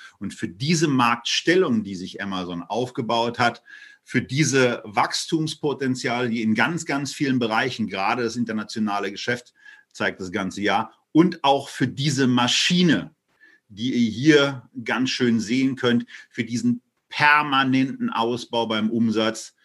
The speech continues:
äh, da sei auch nochmal gesagt, das ist eben etwas, was einzigartig ist. Und für die Leute, die es als Podcast hören, bevor ich von Christian gleich wieder einen Anranzer kriege, sage ich, was ich hier eigentlich gerade anmoderiert habe, was man sehen kann,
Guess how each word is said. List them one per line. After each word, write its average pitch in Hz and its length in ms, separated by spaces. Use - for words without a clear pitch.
äh, 101 380
da 107 220
sei 107 180
auch 101 140
nochmal 101 260
gesagt, 95 460
das 113 340
ist 123 300
eben 113 240
etwas, 107 380
was 101 180
einzigartig 95 560
ist. 90 80
Und 98 100
für - 160
die 139 140
Leute, 127 320
die 110 180
es - 180
als 98 240
Podcast 127 680
hören, 104 240
bevor 113 280
ich 113 80
von 104 100
Christian 131 360
gleich 101 200
wieder 104 140
einen 90 100
Anranzer 101 480
kriege, 117 340
sage 123 340
ich, 117 140
was 117 180
ich 120 100
hier 120 360
eigentlich 117 680
gerade 110 340
anmoderiert 131 640
habe, 98 160
was 113 160
man 110 180
sehen 104 280
kann, 127 340